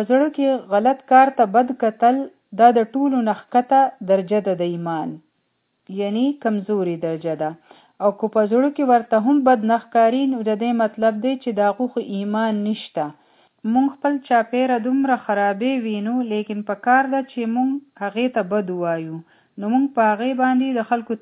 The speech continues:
تعریف کوو چې نن خو ته ډېره ښه ښکارې، حالانکه په هغې کې د الله تعالی نافرماني وي. ځان یې ښکلی کړی وي او د غیر محرمه سړو په مخ کې ګرځي، او تاسو ورته وایئ چې دومره ښایسته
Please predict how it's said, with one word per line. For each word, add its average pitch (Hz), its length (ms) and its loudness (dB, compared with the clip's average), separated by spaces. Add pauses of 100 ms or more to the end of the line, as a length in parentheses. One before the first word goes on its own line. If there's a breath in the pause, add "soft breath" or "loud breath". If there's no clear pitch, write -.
تعریف 208 340 -2 (140)
کوو 160 260 -10 (500 soft breath)
چې - 80 -10 (120)
نن 262 180 2
خو 220 160 -6
ته 262 60 -4 (120)
ډېره 262 420 2
ښه 240 160 -6
ښکارې، 185 440 -4 (120)
حالانکه 247 580 -2 (600 soft breath)
په 220 80 0 (120)
هغې 214 280 -2 (100)
کې 277 180 -4
د - 20 -2 (100)
الله 208 200 -2 (100)
تعالی 214 260 0 (120)
نافرماني 190 880 -6
وي. 165 140 -10 (680 soft breath)
ځان 226 380 0
یې 277 120 -2
ښکلی 214 320 -4 (140)
کړی 262 260 -2 (100)
وي 202 140 -6 (160)
او 190 80 -6 (120)
د - 20 -4 (140)
غیر 254 220 -4 (160)
محرمه 220 500 -6 (120)
سړو 208 260 -6 (100)
په 214 140 -10
مخ 214 180 -6
کې 190 100 -14 (100)
ګرځي، 185 360 -6 (420 soft breath)
او 190 80 -4 (120)
تاسو 254 280 0
ورته 208 340 -6
وایئ 233 300 -4 (120)
چې 220 60 -8 (100)
دومره 233 320 -2
ښایسته 175 360 -8